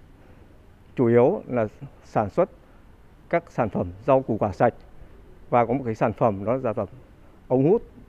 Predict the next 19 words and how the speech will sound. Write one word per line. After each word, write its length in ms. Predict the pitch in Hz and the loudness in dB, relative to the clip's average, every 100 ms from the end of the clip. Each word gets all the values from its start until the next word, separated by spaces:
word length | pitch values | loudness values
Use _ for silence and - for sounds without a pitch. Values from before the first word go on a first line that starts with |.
| - | -2
từ 220 | 123 110 | 2 4
rau 220 | 143 143 - | 2 0 -2
củ 140 | 123 104 | -6 2
quả, 200 | 120 98 - - | 2 2 -4 -14
được 80 | 110 | -10
sản 120 | 101 | -4
xuất 140 | 135 - | -4 -4
từ 80 | |
tinh 180 | 120 151 | 0 4
bột 180 | 143 110 | 6 4
rau 100 | 139 | 2
củ 140 | 120 - | -2 -2
quả. 160 | 120 90 - - - - | -2 -2 -14 -20 -20 -14
Đấy, 160 | 104 113 | -8 -4
nó 100 | 123 | -4
rất 180 | 143 175 | -6 -4
đảm 200 | 123 104 | -4 -2
bảo 300 | 104 98 98 - - - 120 | -2 -2 -6 -18 -20 -20 -10
về 320 | 113 110 98 | -4 -2 -2